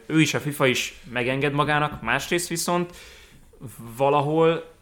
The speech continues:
bár nem a játékosok felelőssége, és én továbbra is, ö,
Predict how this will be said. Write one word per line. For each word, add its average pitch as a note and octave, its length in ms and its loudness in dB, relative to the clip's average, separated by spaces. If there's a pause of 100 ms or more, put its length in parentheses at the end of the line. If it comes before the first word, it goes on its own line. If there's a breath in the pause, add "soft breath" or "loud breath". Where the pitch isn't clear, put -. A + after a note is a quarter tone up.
(120)
bár B2+ 240 2
nem D#3 120 2
a D3+ 60 4
játékosok A2 680 -2
felelőssége, G#2+ 680 -6
és G#2+ 160 -6
én A2+ 140 -8
továbbra A#2+ 340 0
is, G#2 260 -6
ö, G#2 420 -4